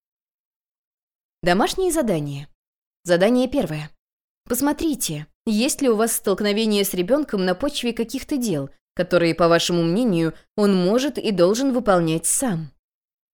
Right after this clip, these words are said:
Выберите одно из них и поделайте некоторое время с ним вместе. Посмотрите,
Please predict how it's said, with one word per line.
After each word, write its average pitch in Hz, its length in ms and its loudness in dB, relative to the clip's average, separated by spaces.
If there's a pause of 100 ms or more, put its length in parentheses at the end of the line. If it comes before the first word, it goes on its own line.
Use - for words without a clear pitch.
(100)
Выберите 311 460 4
одно 202 180 2
из 175 240 2
них 190 380 -4 (140)
и 311 60 -4
поделайте 285 560 2
некоторое 214 480 0
время 247 300 0
с - 100 -6
ним 202 160 -2
вместе. 156 600 -8 (480)
Посмотрите, 320 680 -4